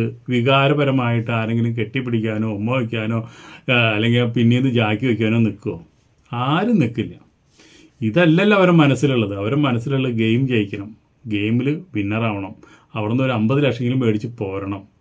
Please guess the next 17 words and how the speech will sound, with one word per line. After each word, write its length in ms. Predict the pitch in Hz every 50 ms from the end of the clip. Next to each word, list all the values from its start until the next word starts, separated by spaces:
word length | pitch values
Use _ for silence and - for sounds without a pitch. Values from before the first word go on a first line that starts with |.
| _ _ _ _ -
കിട്ടാവുന്ന, 480 | 113 - - 123 123 127 135 156 175 175 170
അല്ലെങ്കിൽ 220 | 156 143 151 151 143
ഇപ്പം 120 | 147 143 123
അമ്പത് 200 | 113 110 131 147 151
ലക്ഷം 220 | 135 - 165 156
കിട്ടിയില്ലെങ്കിൽ 440 | 147 135 113 120 139 143 143 143 139 139
തന്നെ 140 | 135 139 139 139 - - - - - _ - 131 127
എത്ര 200 | 123 - 180 185 196 202 196
നാൾ 160 | 185 180 180 180
ഇവിടെ 140 | 175 170 165 165 - - 127
നിൽക്കാൻ 300 | 117 113 - 156 156 160 165
പറ്റുമോ 340 | 147 - - 143 131 127 135 135 - 104
അത്ര 180 | 95 - 139 147 156 156
നാൾ 140 | 139 131 127 127 123 110
നിൽക്കുക. 280 | 101 104 - - 107 104 - - 120 117
അങ്ങനെ 240 | 117 123 139 156 165 143
ഒരൊറ്റ 260 | 117 117 117 -